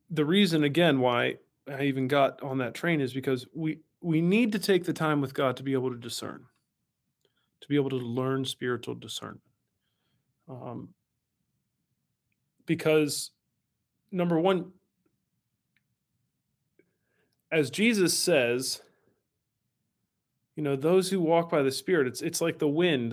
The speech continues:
that comes. Y-, you can, you can feel it, but you don't know from where it comes from or where it's going. So it is with anybody who's born of the Spirit. Um, I believe that's in the Gospel of John. If I'm wrong, uh,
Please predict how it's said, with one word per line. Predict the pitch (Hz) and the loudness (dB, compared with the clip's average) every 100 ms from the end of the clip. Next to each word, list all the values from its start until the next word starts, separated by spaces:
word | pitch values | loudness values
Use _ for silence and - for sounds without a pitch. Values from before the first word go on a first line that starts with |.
| 117 | -2
that | 135 - - | -2 -4 -10
comes. | - 160 127 117 123 | -2 -2 -2 -8 -12
Y-, | - | -12
you | 156 139 | -12 -8
can, | 143 135 135 | -6 -6 -6
you | 143 | -8
can | 135 127 | -6 -6
feel | - 214 190 | -2 2 4
it, | 160 160 - _ _ _ - | 4 2 -10 _ _ _ -4
but | 147 | 0
you | 147 | 2
don't | 151 156 | 2 2
know | 147 | 0
from | 131 143 | 0 2
where | 147 143 | 4 2
it | |
comes | - 160 156 | 2 -2 0
from | - 151 151 | 0 0 2
or | 135 | 2
where | 135 127 | 4 2
it's | 117 | 0
going. | 160 170 151 117 120 127 | 2 4 4 0 -4 -4
So | 156 151 | 2 4
it | 143 | 4
is | 143 135 - - - | 2 0 -4 -10 -6
with | 147 147 | -4 0
anybody | 151 147 135 135 | 0 2 0 0
who's | 131 123 | -2 -6
born | - 139 135 | -2 -2 0
of | 120 | -4
the | 120 | -8
Spirit. | - 185 165 127 - _ _ _ _ _ _ _ 131 | -4 0 2 2 -2 _ _ _ _ _ _ _ -18
Um, | 131 127 120 117 | -14 -12 -14 -16
I | 135 | -8
believe | 147 151 | -4 -2
that's | 135 135 | -4 -6
in | 139 | -8
the | 131 | -2
Gospel | 135 127 - | -2 -2 -4
of | 120 | -6
John. | 123 139 127 127 135 _ _ _ _ _ _ _ _ _ _ _ _ _ _ _ | -4 -2 -2 -4 -8 _ _ _ _ _ _ _ _ _ _ _ _ _ _ _
If | 151 | -2
I'm | 135 | 0
wrong, | 135 135 135 | 0 0 0
uh, | 131 | -4